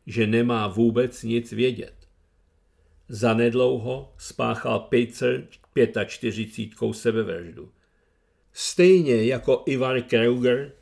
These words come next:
držel pevně zbraň v ruce, a to rovněž v té nesprávné. Na rozdíl od Kreugera byl Pitzer levák,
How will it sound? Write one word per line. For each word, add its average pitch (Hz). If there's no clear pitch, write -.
držel 120
pevně 127
zbraň 101
v 92
ruce, 127
a 110
to 110
rovněž 120
v -
té 107
nesprávné. 98
Na 107
rozdíl 170
od -
Kreugera 160
byl 110
Pitzer 120
levák, 120